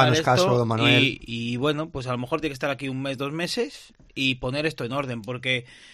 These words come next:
Speaker 2: es el momento en que la nave tambalea. Ven aquí, móntate el organigrama y luego, pues oye, pues puedes volver a México. Pero yo creo que ahora la llegada de Lobato, además,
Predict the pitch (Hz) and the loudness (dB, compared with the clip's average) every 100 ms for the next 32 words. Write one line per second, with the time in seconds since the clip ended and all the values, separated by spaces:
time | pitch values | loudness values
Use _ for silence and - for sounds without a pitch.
0 | - _ - 160 156 175 170 165 170 190 | -20 _ -4 -2 0 0 2 0 0 0
1 | 196 196 175 156 131 143 139 131 127 - | 2 2 2 0 -4 0 2 2 0 -4
2 | _ _ - 139 143 156 160 151 135 117 | _ _ -2 0 4 4 2 0 -2 -4
3 | 104 95 _ _ _ _ _ _ _ 117 | -6 -10 _ _ _ _ _ _ _ -12
4 | 117 123 139 135 208 220 - - _ _ | -6 -4 -4 -2 -2 -2 -6 -18 _ _
5 | - 127 151 165 156 147 147 131 151 156 | -10 -4 -2 0 -2 0 -2 -2 -4 -2
6 | 156 151 160 - _ - - 123 117 123 | -2 -2 -4 -8 _ -20 -14 -8 -4 -4
7 | 135 131 127 147 117 - 107 139 139 151 | -4 -8 -6 -6 -6 -10 -12 -6 -2 -2
8 | 131 110 120 139 147 - - - _ - | -2 -4 -6 -10 -14 -16 -20 -20 _ -16
9 | - 143 156 170 160 170 170 165 170 175 | 0 4 4 4 4 4 6 8 8 6
10 | - 135 135 139 156 160 151 151 156 156 | 2 -2 -2 0 2 4 4 4 2 2
11 | 143 160 - | 2 -2 -4